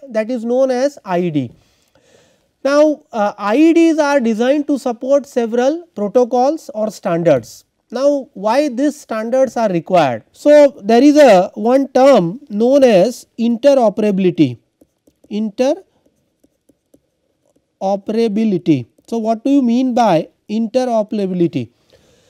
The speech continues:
Now, suppose, uh, in substation, I am the in charge of substation and, uh, I purchased through some tender,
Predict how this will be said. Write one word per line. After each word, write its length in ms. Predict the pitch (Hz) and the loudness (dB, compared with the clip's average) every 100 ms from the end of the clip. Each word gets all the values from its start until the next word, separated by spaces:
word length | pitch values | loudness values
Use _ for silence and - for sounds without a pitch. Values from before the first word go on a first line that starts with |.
| _ - | _ -6
Now, 160 | 269 | -4
suppose, 640 | 254 269 311 349 214 220 - - | -2 -2 2 4 4 0 -8 -14
uh, 300 | 220 208 208 - | -2 2 2 0
in 200 | 262 277 | -2 -2
substation, 920 | - 262 - 294 294 - 254 160 202 - - | 0 0 0 2 2 6 4 4 0 -8 -8
I 200 | 208 247 | -4 -2
am 120 | 254 | -2
the 160 | 262 | -2
in 120 | 240 220 | -4 -2
charge 280 | 277 269 | -2 0
of 200 | 262 254 | -4 -6
substation 640 | - 226 - 240 226 285 339 _ | -6 -8 -4 -4 -2 -4 -6 _
and, 360 | 214 214 233 247 | -6 -2 -2 0
uh, 120 | 240 | -2
I 160 | 220 262 | 0 -2
purchased 800 | 247 233 220 277 247 170 - _ _ | 0 -2 0 4 4 4 -4 _ _
through 220 | - 240 220 | -10 -8 -6
some 240 | 226 214 | -6 -4
tender, 520 | 202 220 247 208 202 | -4 0 4 4 2